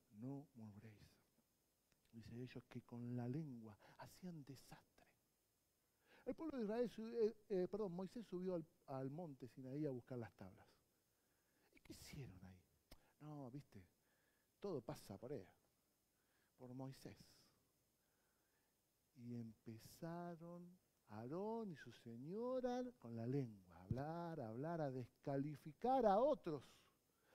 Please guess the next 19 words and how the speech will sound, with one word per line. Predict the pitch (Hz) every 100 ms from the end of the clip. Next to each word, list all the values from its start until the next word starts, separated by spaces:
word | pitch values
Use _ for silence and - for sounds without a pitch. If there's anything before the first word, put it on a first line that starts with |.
| -
A | 190
Moisés, | 196 202 185 294 277 -
al | 190 208
líder. | 294 294 220 175 151 - - -
"Che, | 202 185
mejor | 151 156 185
saquémoslo, | 156 139 120 127 117 95 _ -
¿viste? | - - - _ _ _
Este | _ 139
no | 110
sirve. | - 110 101 - _ _ _ _ _ _ _ _ _ _ _ _ _ _ _ _ _
No | 151
hace | 160 117
lo |
que | 120
nosotros | 113 131 113
queremos | 110 104 101
hacer. | - 117 95 _ _ _ _ _ _ _ _ _ _ _ _ _ _ _ _ _
Saquémoslo". | - 180 160 156